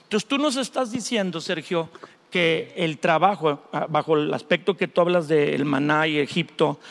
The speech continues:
y todo, que tú dices que es un proceso que maduran, se formara una nación, porque él tomó una familia, la familia de Israel o de Jacob, y la hace una nación de dos millones de personas cuando salen de Egipto. Es una señal de madurez.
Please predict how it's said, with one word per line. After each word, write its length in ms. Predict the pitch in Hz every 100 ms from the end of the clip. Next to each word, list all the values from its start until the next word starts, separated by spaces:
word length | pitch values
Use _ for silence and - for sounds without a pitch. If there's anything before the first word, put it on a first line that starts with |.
| - -
y 100 | -
todo, 280 | - 185 -
que 160 | 165
tú 280 | 123 - 180
dices 300 | 180 185 165
que 80 | -
es 100 | 165
un 100 | 190
proceso 580 | 185 175 160 185 175 175
que 120 | -
maduran, 420 | 151 151 170 220 180
se 140 | 160
formara 480 | - 151 160 196 185
una 200 | 190 180
nación, 380 | 156 147 254 254
porque 220 | 160 165
él 80 | 165
tomó 240 | 233 214
una 180 | 214 220
familia, 520 | - 165 226 240 156
la 100 | 151
familia 400 | 151 151 175 220
de 80 | 214
Israel 400 | 180 170 156 175
o 40 | 165
de 80 |
Jacob, 420 | 147 - 175 170 202 - - - - -
y 120 | 156
la 240 | 151 151
hace 220 | 170 220
una 220 | 196 202 190
nación 460 | 160 - 240 254
de 120 | 190
dos 200 | - 175
millones 380 | 185 165 196 180
de 80 | 156
personas 480 | - - 208 208 165
cuando 220 | - 151
salen 260 | 170 175 180
de 60 |
Egipto. 480 | 180 202 - 180 190 - - - - -
Es 140 | 185 220
una 200 | 226 208
señal 400 | 185 180 185 185
de 100 | 185
madurez. 540 | 180 170 175 233